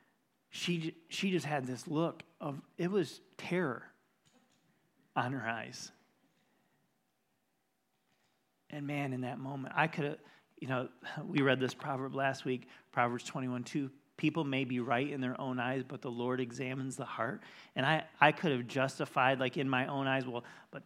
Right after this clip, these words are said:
but this is not in our family, and we're not gonna let you fight, and we're not gonna let you argue." And that was, that, there was a good sense there, but the way I handled it,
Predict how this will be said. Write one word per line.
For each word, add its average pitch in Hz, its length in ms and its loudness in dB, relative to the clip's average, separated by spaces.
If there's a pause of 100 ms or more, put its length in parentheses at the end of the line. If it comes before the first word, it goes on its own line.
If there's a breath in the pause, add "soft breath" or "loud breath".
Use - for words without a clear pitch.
(120)
but 160 180 -8
this 208 240 0
is 151 200 -4
not 175 260 0
in 185 60 0
our 185 140 2
family, 185 440 2
and 143 180 -2
we're 190 100 6
not 196 140 2
gonna 180 120 0
let 180 180 2
you 180 100 0
fight, 180 320 4
and 170 80 -2
we're 185 80 -2
not 175 100 0
gonna 175 160 2
let 170 140 0
you 175 100 2
argue." 165 240 4 (320 loud breath)
And 165 220 2 (220)
that 185 200 12
was, 185 160 4 (140)
that, 180 220 6
there 196 100 6
was 202 120 6
a 170 60 6
good 170 340 6
sense 208 440 4
there, 151 320 2 (1160 soft breath)
but 185 140 4
the 156 100 -2
way 151 240 4
I 135 60 4
handled 151 420 0
it, 131 200 -4